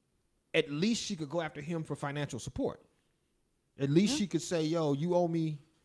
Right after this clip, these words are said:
Speaker 1: you owe me some shit." Oh, speaking of financial support, I saw a really funny meme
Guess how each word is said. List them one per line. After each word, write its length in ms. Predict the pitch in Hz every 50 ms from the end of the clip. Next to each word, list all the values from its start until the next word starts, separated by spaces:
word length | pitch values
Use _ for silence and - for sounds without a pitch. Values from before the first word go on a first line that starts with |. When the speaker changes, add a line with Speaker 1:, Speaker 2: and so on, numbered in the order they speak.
| _ _ _ _ _ _ _ _ _ _ _ _ _ _ _ - - - - - - - - - - - - - - _ - _ _ _ _ -
Speaker 1:
you 200 | - 156 180 185
owe 120 | 160 170 190
me 120 | 175 151
some 140 | 127 131 123
shit." 320 | 113 - 131 113 98 - - -
Oh, 180 | 131 110 101 85
speaking 420 | - - - 185 175 - 120 98
of 80 | 95 -
financial 420 | - 98 95 95 92 90 - 98
support, 500 | - - 95 - - 101 95 92 90 - - _ -
I 100 | 110 110
saw 280 | - - - 113 104
a 60 | 95 87
really 280 | 82 90 113 127 135 123
funny 360 | - - - 117 110 107 101
meme 540 | 98 101 101 90 85 85 82 82 90 95 98